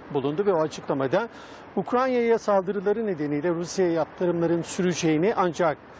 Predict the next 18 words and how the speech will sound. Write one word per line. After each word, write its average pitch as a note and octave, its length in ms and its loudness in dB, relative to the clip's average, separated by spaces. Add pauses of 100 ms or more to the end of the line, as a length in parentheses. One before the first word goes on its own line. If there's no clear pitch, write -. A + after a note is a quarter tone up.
(420)
bu A3+ 80 4
hafta B3+ 260 0
içerisinde A3+ 640 -4
yeni G#3+ 340 -4
bir G#3+ 160 -4 (340)
paketin G3+ 640 -2
kabul F3+ 280 0
edilmeyeceğini D3 680 -2
ifade B2 480 0
etti. G3+ 340 -2 (340)
Ee, C#3+ 240 4
diğer D#3+ 200 2
yandan D3 340 0
Rusya'ya D#3 320 -2
petrol D#3 400 0
ambargosu C#3+ 580 -2
uygulanması D#3 540 -2
konusunda E3 600 0